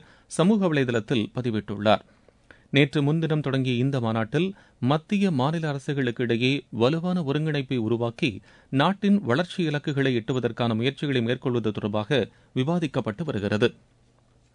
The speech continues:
இண்டிகோ விமான நிறுவனத்தின் சேவைகளில் அண்மையில் ஏற்பட்ட இடையூறுகள் குறித்து விசாரணை நடத்திய குழு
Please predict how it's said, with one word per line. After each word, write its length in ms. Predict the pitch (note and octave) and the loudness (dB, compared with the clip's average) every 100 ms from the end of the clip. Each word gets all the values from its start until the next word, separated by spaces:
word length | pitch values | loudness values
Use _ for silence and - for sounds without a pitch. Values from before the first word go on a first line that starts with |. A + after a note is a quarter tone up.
| _ _ _ _ - | _ _ _ _ 0
இண்டிகோ 480 | E3+ G#3+ B3 A3+ A3 | 4 4 4 2 2
விமான 380 | E3+ E3+ F#3 F3+ | 2 2 2 2
நிறுவனத்தின் 560 | D#3 D#3 D3+ C3 D3 | 0 0 -2 -2 -4
சேவைகளில் 680 | C3+ C#3 C#3 B2 B2+ E3+ F3 | 0 -2 -2 -2 -2 -2 -2
அண்மையில் 500 | B2 D3+ F3+ F3 D3 | -4 -2 -2 -2 -2
ஏற்பட்ட 360 | C3+ - C#3 C3 | -4 -4 -4 0
இடையூறுகள் 560 | C3+ D#3 E3 C#3 B2 G#2+ | 2 2 -2 -2 -2 0
குறித்து 300 | A2+ A2 B2+ | -2 -2 -4
விசாரணை 380 | G#2+ C#3+ C#3+ C3 | -2 -2 0 -2
நடத்திய 360 | G#2 G2+ G2+ | -4 -4 -6
குழு 280 | F#2+ G#2 B2 | -2 0 0